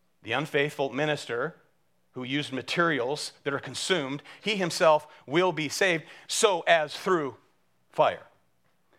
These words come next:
In other words, it will be as though they are jumping out of a burning wooden structure that they spent all of their life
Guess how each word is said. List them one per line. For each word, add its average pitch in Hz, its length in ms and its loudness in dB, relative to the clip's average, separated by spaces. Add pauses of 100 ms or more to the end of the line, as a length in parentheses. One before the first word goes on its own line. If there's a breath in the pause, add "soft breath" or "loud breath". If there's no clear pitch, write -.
(160 soft breath)
In 156 100 0
other 226 160 4
words, 113 400 -6
it 143 120 -4
will 190 120 0
be 196 160 -4
as 160 160 -2
though 131 260 -2 (1120 soft breath)
they 131 120 0
are 131 100 0
jumping 170 680 -2
out 123 500 -2 (400 soft breath)
of 127 160 0
a 123 60 2
burning 180 800 -2 (180)
wooden 165 420 -2
structure 120 840 -2 (240 loud breath)
that 139 200 -4
they 135 160 -2
spent - 640 -4
all 147 260 2
of 165 220 0
their 160 180 -2
life 120 760 0